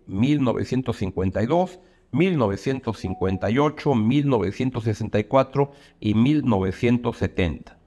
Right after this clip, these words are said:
Suma al objetivo de Fujimori el que sus derrotas fueron estrechas, cuatrocientos cuarenta y siete mil votos, o tres puntos porcentuales, ante Ollanta Humala en el dos mil once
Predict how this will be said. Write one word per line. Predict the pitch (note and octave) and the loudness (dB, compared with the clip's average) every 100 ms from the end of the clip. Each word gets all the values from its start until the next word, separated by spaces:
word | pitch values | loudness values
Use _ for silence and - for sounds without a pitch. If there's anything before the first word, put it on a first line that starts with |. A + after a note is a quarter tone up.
| _ _ _ _ _ _ _ | _ _ _ _ _ _ _
Suma | - G3+ A3 A#2+ | 0 2 4 2
al | E2 - G2+ | 0 0 0
objetivo | G2 G#2 - C#3 C#3+ | -2 -4 -2 0 2
de | A2+ | 0
Fujimori | G2+ G2 - G#2 C3 D3 D3+ | -2 -4 -2 2 2 2 0
el | A2 | -4
que | F#2+ | -2
sus | G#2 A2+ G#2 | -2 -2 0
derrotas | G2 A2+ C#3 D#3+ | 2 2 2 -2
fueron | - C3 C#3+ A#2+ | 2 2 2 0
estrechas, | - C3 C#3 - - - - _ _ _ _ | -2 0 0 0 -14 -18 -20 _ _ _ _
cuatrocientos | G#2+ G#2+ G2+ - D3+ D3+ D3 | 0 0 -2 0 0 2 -2
cuarenta | - G#2 G2+ G2+ | 0 2 2 -2
y | |
siete | G2 G2 G2 | -2 -4 0
mil | G#2+ C#3 | 2 2
votos, | B2+ D3+ D#3 C3 - - _ _ - | 2 0 0 -4 -6 -16 _ _ -10
o | F2 | -2
tres | A2+ A#2 | 2 0
puntos | A#2+ C#3 B2+ A2+ | 2 -2 0 -2
porcentuales, | G#2 F#2+ G2+ - C#3+ C3+ G2+ - _ _ _ | -4 0 -2 2 2 2 -4 -10 _ _ _
ante | - G2 F#2+ G2 | -2 0 0 0
Ollanta | G2+ A2 A2+ C3 | 2 2 2 2
Humala | E3 D#3+ G#2+ | 4 4 2
en | G2 | 0
el | F#2+ | 0
dos | F#2+ | 0
mil | A2 C#3+ | 2 2
once | D#3+ D#3 - D#3 | 2 2 -4 -6